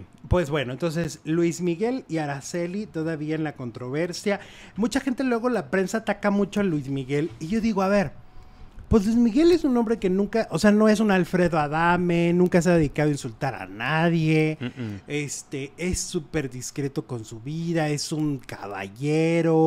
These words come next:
Speaker 1: o sea.
Speaker 2: Nomás no le mantiene a los niños, pero es todo lo que dijiste.
Speaker 1: Bueno, es que ya hemos dicho ese punto, Jesús, y aquí nos estamos contradiciendo, porque aquí hemos dicho que no sabemos.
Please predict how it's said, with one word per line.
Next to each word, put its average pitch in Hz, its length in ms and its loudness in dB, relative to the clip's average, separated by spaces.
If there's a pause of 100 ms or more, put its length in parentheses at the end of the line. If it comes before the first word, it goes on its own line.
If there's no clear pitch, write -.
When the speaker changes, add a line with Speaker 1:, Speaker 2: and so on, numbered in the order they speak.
(140)
Speaker 1:
o 143 120 0
sea. 143 400 -2
Speaker 2:
Nomás 156 240 2
no 214 100 2
le 220 80 4
mantiene 202 340 4
a 202 40 6
los 185 180 4
niños, 214 360 0
pero 151 180 4
es 147 120 0
todo 160 180 2
lo 151 100 0
que 135 80 0
dijiste. 107 460 -4 (180)
Speaker 1:
Bueno, 123 340 -2 (100)
es 139 200 -4
que 185 120 -4
ya 180 120 2
hemos 185 280 0
dicho 156 260 -4
ese 156 180 -2
punto, 247 320 0
Jesús, - 540 -6
y 147 80 -4
aquí 127 160 -6
nos 156 140 -2
estamos 139 320 -6
contradiciendo, 135 760 -4
porque 135 180 -6
aquí 131 160 -6
hemos 180 200 2
dicho 190 260 -2
que 147 100 -4
no 123 140 -8
sabemos. 139 680 -2